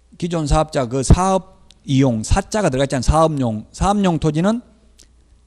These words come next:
사 년, 현상보존 오 년, 기타도 오 년입니다. 이 이 년, 사 년, 오 년 이것도 출제를 했어요. 옛날에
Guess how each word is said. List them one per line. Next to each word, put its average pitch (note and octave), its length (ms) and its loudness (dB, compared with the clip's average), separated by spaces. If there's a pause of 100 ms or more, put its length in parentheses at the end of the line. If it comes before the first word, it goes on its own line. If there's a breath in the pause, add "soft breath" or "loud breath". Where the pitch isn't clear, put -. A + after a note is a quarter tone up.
사 C#3 200 -4
년, B2+ 300 0
현상보존 F3+ 840 0
오 C#3 140 0
년, B2+ 240 -2
기타도 D3+ 640 -2
오 C3 80 0
년입니다. B2 640 -2 (640 soft breath)
이 D3+ 300 0
이 F3+ 40 4
년, F#3 260 4
사 D#3+ 180 4
년, E3+ 160 2
오 D3+ 140 2
년 D#3 180 2
이것도 D3+ 300 -2
출제를 D#3 320 -4
했어요. C#3 240 -2
옛날에 F#3+ 440 0